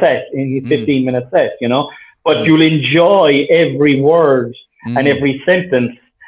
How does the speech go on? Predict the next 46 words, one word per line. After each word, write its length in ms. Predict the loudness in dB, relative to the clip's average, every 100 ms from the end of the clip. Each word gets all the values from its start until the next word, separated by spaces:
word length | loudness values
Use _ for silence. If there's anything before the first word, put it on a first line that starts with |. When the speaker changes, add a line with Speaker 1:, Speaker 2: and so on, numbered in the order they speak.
| -6
Speaker 2:
Yeah. 100 | -2
Speaker 1:
and 180 | 0 2
every 420 | 0 0 0 0
implication 840 | -2 -2 -2 0 0 0 -2 -2
and 100 | 0
every, 560 | -2 0 0 2 0 -4 _ _
you 100 | -4
know, 160 | 0 0
you'll 200 | 2 2
enjoy 420 | 0 2 2 4
it 240 | 4 0 -2
on 180 | -2 0
a, 100 | 0 -2
on 140 | -2 -2
a 120 | -4 -4
ju-, 360 | -6 -8 -16 -16 -6
e-, 200 | -4 -4 -8
Speaker 2:
It, 160 | -6 -4 -4
it's 140 | -4
a 60 | -2
Speaker 1:
potentially 0 |
Speaker 2:
different 340 | -2 0 0
Speaker 1:
an 60 | 2
Speaker 2:
meal. 240 | 2 0
Speaker 1:
even 160 | -2 -6 _ _ _ -20
Speaker 2:
It's 140 | -16
a 40 | -12
different 220 | -4 0
Speaker 1:
Yeah, 60 | 0
it's 120 | -2
a 40 | 0
Speaker 2:
meal. 60 |
Speaker 1:
different 260 | 0 0 0
meal. 240 | 2 0 -2 -12 _ _ -4
That's 140 | -2
a 20 |
Speaker 2:
Yeah. 60 | -2
Speaker 1:
great 220 | 0 2
way. 180 | 0 -2
It's 100 | -4
a 60 | -6
different 260 | -4 -2
meal, 200 | 0 -2
you 480 | -4 -14 _ _ -4
Speaker 2:
Yeah. 60 | -2
Speaker 1:
know? 140 | 0